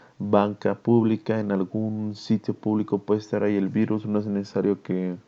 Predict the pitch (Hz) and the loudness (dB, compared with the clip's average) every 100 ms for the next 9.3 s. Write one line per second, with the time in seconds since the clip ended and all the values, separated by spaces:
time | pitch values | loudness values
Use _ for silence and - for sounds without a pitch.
0 | - - - _ _ _ _ _ _ _ | -20 -20 -20 _ _ _ _ _ _ _
1 | _ - 98 - - 98 98 104 - 101 | _ 0 0 0 -2 2 4 2 0 2
2 | 101 104 104 101 104 95 98 - 95 95 | 4 4 2 0 -2 -6 -6 -4 0 2
3 | 98 95 92 - - 95 - 95 98 101 | 2 0 -4 -6 -8 -8 -4 0 0 0
4 | 104 110 120 117 117 113 117 - 101 98 | -2 -4 -4 -2 -2 -2 -4 -6 -4 0
5 | 101 - 107 98 98 - - - 95 104 | -2 0 0 2 0 -4 -10 -2 0 0
6 | 101 - 104 - 101 101 107 107 95 - | -2 -2 -4 -2 0 0 -2 0 -2 -2
7 | 98 - - - 101 104 104 110 110 98 | -8 -8 -8 -10 -8 -6 -2 0 0 0
8 | 98 104 101 - 98 92 95 - - 131 | 0 -2 -4 -6 -6 -2 -4 -2 2 2
9 | 131 - - | 2 -12 -16